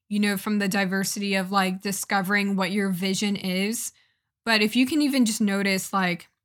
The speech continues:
you know, how is it that I, you know, how is it that I feel the most connected to spirit? Or, like, you know, for me, you know,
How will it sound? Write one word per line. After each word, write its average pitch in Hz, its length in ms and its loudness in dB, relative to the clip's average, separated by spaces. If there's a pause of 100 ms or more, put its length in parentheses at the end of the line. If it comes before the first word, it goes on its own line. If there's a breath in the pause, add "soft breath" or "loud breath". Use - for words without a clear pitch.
(160)
you 233 120 2
know, 185 440 2
how 208 380 2
is 214 180 0
it 202 300 2 (440 soft breath)
that 202 140 0
I, 196 460 4
you 208 140 2
know, 185 500 0 (260)
how 220 240 2
is 220 120 2
it 208 100 -2
that 208 120 0
I 202 80 4
feel 208 200 -2
the 202 80 -2
most 190 220 0
connected 190 400 -2
to 185 80 -6
spirit? 170 580 -6
Or, 196 220 -2
like, 185 420 0 (140)
you 214 120 2
know, 208 140 2
for 208 160 -4
me, 202 520 2 (460 soft breath)
you 220 120 0
know, 190 480 2